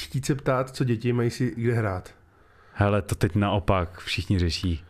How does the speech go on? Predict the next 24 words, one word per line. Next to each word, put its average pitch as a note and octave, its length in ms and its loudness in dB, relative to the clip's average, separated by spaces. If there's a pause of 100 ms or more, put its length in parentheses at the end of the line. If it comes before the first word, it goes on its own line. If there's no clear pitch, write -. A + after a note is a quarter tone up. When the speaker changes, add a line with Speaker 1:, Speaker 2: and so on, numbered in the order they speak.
(320)
Speaker 1:
Dětský A2 160 -2
Speaker 2:
Jestli A2 200 2
jsou A2 120 2
Speaker 1:
hřiště. G2+ 180 2
Speaker 2:
dětský G#2+ 240 0
Speaker 1:
Jo? G2+ 200 4
Speaker 2:
hřiště F#2+ 460 2
a F2+ 60 0
tohle. F2+ 500 0 (1400)
To A#2 180 -2
si - 120 2
vůbec B2+ 260 2
Katapult A#2+ 460 0
to, A2+ 100 2
to A2+ 120 0
úplně A#2 200 0
nevystihnou. G#2+ 600 0
Speaker 1:
Až B2+ 100 2
budeme C#3 320 2
mít D3 160 0
továrny C3+ 360 0
i C#3 60 2
na C3+ 100 2
stromy? C3 440 0